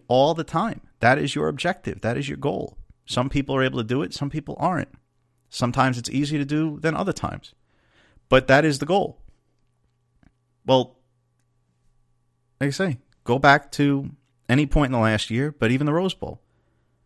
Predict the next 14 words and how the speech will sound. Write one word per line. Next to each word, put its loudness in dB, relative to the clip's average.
And 2
now 6
look 0
at -6
the 0
offensive 2
coaching -4
staff -2
and -6
tell 0
me 0
that 0
Oregon -2
didn't -2